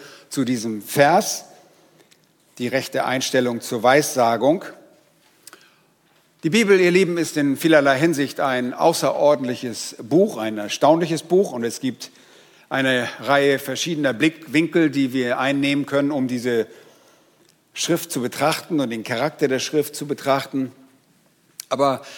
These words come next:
egal, aus welcher Warte, aus welcher Sicht wir auf das Wort Gottes schauen, es ist einfach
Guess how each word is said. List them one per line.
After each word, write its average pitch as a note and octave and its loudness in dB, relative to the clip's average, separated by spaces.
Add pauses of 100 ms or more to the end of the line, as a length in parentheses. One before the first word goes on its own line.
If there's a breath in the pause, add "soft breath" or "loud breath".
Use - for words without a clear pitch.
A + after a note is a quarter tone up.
egal, G3 6
aus D3+ 0
welcher D3+ 2
Warte, D3+ 2
aus C3 0
welcher D3 0
Sicht D3 -4
wir C#3+ 2
auf C3 0
das - -10
Wort C3 0
Gottes A#2+ -4
schauen, A#2+ 0 (960 soft breath)
es C#3 -2
ist C3+ -10
einfach C3+ -2